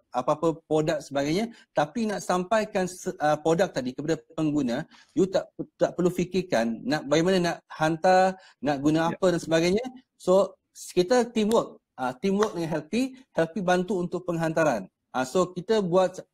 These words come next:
Speaker 1: buat dalam Helpy dah ada kedai online, kan? Apabila dah ada kedai online, customer buka, dia tengok ap-, apa yang berminat dan dalam masa kita, kita kena kerjasama. Bukan sekadar Helpy ada, ada kedai online,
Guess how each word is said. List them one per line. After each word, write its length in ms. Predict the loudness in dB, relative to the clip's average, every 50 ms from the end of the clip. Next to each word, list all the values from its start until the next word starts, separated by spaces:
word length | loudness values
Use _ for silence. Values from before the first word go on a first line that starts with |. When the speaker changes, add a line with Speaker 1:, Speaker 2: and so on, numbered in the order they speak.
| _ _ -20 -20 _
Speaker 1:
buat 160 | -2 -2 0
dalam 160 | 0 0 0 0
Helpy 320 | 0 -2 -2 -4 -4 -4
dah 160 | -2 -2 -2
ada 80 | -2 -2
kedai 320 | -2 -2 -2 0 2 2
online, 560 | 2 2 0 2 2 2 2 0 0 -4 -6 _ _
kan? 320 | 2 2 2 2 0 -6 _ -20 _ _ _
Apabila 320 | _ -6 -4 0 0 2 4
dah 80 | 4
ada 140 | 4 4 2
kedai 240 | 2 2 0 0 0
online, 480 | 0 0 0 2 2 2 0 0 -4 -6 -6
customer 400 | _ -4 -4 -2 -2 -2 -2 -2
buka, 400 | -2 -4 -4 0 0 0 0 0
dia 160 | -2 -4 -4 -2
tengok 240 | -2 -4 -6 -6
ap-, 160 | -10 -14 -14 -14 _
apa 240 | _ -8 -8 -4 -2
yang 240 | 0 0 2 2 0
berminat 400 | 0 0 2 2 0 0 -2 -6 -14 -20 _
dan 240 | _ -10 -8 -6 0
dalam 240 | 2 2 2 2 0
masa 160 | 0 -2 -2
kita, 160 | -2 -2 -4 -4 -8 _
kita 160 | -10 -8 -6
kena 160 | -4 -4 -4 -4
kerjasama. 400 | -4 -2 -2 0 2 0 0 0
Bukan 240 | -2 -2 -2 -2
sekadar 320 | -2 0 0 0 2 2 2
Helpy 400 | 2 0 0 -2 -2 -2 -2 0
ada, 240 | -2 2 2 4 2
ada 80 | 2
kedai 160 | 0 0 -2
online, 480 | 0 0 0 -2 0 0 0 0 -2 -4